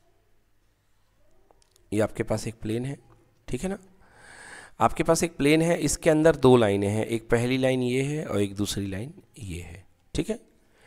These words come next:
पहली लाइन का इक्वेशन क्या होता है बेटा? फर्स्ट लाइन का इक्वेशन, फर्स्ट लाइन का इक्वेशन मान लीजिए वेक्टर R equal to ए वन plus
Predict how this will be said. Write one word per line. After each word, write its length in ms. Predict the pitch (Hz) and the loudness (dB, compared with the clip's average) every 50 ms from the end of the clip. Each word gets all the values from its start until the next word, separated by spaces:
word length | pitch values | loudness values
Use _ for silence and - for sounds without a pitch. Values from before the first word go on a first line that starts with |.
| - - - - - - - - - | -20 -20 -20 -20 -20 -20 -20 -2 0
पहली 300 | - 131 135 143 160 185 | 2 2 2 2 2 4
लाइन 240 | 185 180 170 170 170 | 4 4 4 4 2
का 100 | - 170 | 0 -2
इक्वेशन 400 | 160 - - 160 - 170 160 156 | -2 0 -2 0 0 0 0 0
क्या 140 | - 160 151 | 2 2 2
होता 300 | 151 147 147 - - 143 | 4 2 2 2 2 0
है 60 | 143 | 0
बेटा? 240 | 139 135 - 147 139 | 0 -2 -2 -4 -4
फर्स्ट 360 | - - - 120 - - - | -2 -4 -4 -4 -4 -4 -4
लाइन 180 | 123 123 123 | -2 -2 -2
का 120 | 117 - 120 | -4 -6 -8
इक्वेशन, 440 | 117 - - 110 104 - - 147 - - _ _ _ - - - - _ - | -8 -8 -8 -8 -8 -8 -10 -12 -14 -18 _ _ _ -20 -20 -20 -20 _ 0
फर्स्ट 260 | - - 131 - - | 2 2 2 4 2
लाइन 180 | 147 143 147 | 2 4 4
का 100 | 147 - | 4 2
इक्वेशन 340 | 143 - - 131 120 - 135 | -2 0 0 -2 0 0 0
मान 200 | 123 123 117 113 | 0 0 0 0
लीजिए 300 | 117 117 113 113 123 - - 120 | 0 0 0 -2 -2 -4 -2 0
वेक्टर 360 | 113 113 113 - - 135 - - 117 | 0 0 0 0 -2 -4 0 2 4
R 220 | 120 127 135 143 | 4 4 4 2
equal 480 | 151 - 131 - - - 120 110 113 113 113 135 | 0 -2 -6 -10 0 2 2 4 4 2 2 0
to 100 | 143 - - - - | 0 0 -2 -2 0
ए 140 | 107 107 104 | 0 2 2
वन 240 | 101 101 120 147 196 - _ _ _ _ _ _ _ _ _ _ _ _ _ _ _ _ - _ _ _ - | 0 0 -4 -6 -8 -12 _ _ _ _ _ _ _ _ _ _ _ _ _ _ _ _ -20 _ _ _ -2
plus 320 | 120 120 127 123 - - | 0 0 0 0 -4 -8